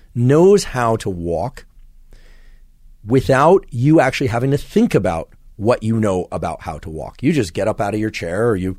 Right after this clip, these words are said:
get up out of bed and you walk. In the brain, you have a structure. In fact, you have one on each side of your brain.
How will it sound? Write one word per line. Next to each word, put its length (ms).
get 100
up 100
out 140
of 80
bed 240
and 180
you 140
walk. 440
In 200
the 80
brain, 420
you 140
have 120
a 60
structure. 560
In 60
fact, 240
you 140
have 280
one 360
on 160
each 340
side 240
of 100
your 120
brain. 420